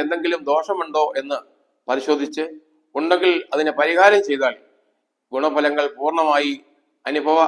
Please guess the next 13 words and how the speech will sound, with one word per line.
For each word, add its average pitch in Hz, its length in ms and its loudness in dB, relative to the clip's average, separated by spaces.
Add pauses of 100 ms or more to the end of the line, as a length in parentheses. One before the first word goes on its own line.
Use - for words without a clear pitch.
(220)
യോഗ്യമാകും. 147 560 -2 (760)
ശുക്രന്റെ 185 420 6 (180)
കുംഭരാശിയുടെ 180 720 2
സ്ഥിതി 147 240 -2 (920)
എല്ലാ 165 180 6 (140)
നക്ഷത്രക്കാർക്കും 160 680 0 (480)
കൂടുതൽ 175 320 2 (880)
ശുഭഫലങ്ങൾ 180 560 4 (120)
നൽകട്ടെ 165 340 0 (100)
എന്ന് 170 160 -6 (280)
ആശംസിക്കുന്നു. 117 600 -10 (840)
ഈ - 20 0 (160)
വീഡിയോ 160 300 2